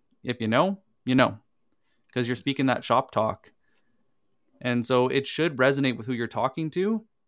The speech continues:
And it doesn't matter if it's a past customer or somebody that's just getting into your community, they should see value in it. And so the whole point of marketing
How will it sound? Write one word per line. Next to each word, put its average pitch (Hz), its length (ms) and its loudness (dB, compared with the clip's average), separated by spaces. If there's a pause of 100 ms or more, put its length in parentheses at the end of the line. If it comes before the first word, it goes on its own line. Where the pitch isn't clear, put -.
(100)
And 143 120 -2
it 147 80 -2
doesn't 165 240 0
matter 135 220 2
if 147 100 -2
it's 139 120 -4
a - 40 -8
past 131 380 0
customer 151 640 -4 (400)
or 127 400 0
somebody 143 280 0
that's 120 280 -2
just 123 360 -2
getting 123 240 -2
into 127 280 0
your 117 100 -4
community, 170 640 -2 (380)
they 139 80 -2
should 131 200 -6
see 131 120 -2
value 113 360 0
in 110 100 -2
it. - 140 -8 (420)
And 135 180 2
so 147 100 2
the 131 100 0
whole 202 220 0
point 208 260 -2
of 147 60 -2
marketing 117 680 0